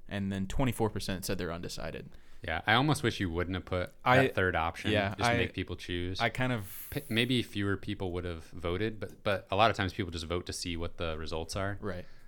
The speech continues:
Speaker 2: Um, and I feel like a lot of them would have just voted yes. I don't know.
Speaker 1: Yeah. It, still, though, I, I felt like
Speaker 2: I think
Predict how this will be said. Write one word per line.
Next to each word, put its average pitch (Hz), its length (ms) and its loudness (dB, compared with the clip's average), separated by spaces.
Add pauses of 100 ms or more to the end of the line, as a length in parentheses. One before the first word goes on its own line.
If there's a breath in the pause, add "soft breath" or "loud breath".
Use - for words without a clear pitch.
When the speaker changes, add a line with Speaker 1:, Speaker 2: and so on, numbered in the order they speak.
(120)
Speaker 2:
Um, 85 340 -4 (640)
and 85 160 -2
I 82 60 -4
feel 90 140 -4
like 80 100 -4
a 78 40 -6
lot 80 140 0
of 80 60 -4
them 80 80 -6
would 80 120 -6
have 78 80 -8
just 78 160 -8
voted 80 260 -6
yes. 80 500 -6 (1120)
I - 60 -10
don't - 200 -12
know. 92 80 -14 (160)
Speaker 1:
Yeah. 92 220 -6 (100)
It, - 240 -2
still, 160 280 4
though, 139 160 6
I, 120 180 4
I 117 140 0
felt 120 260 2
like 110 300 0 (1120 soft breath)
Speaker 2:
I 104 60 8
think 107 60 6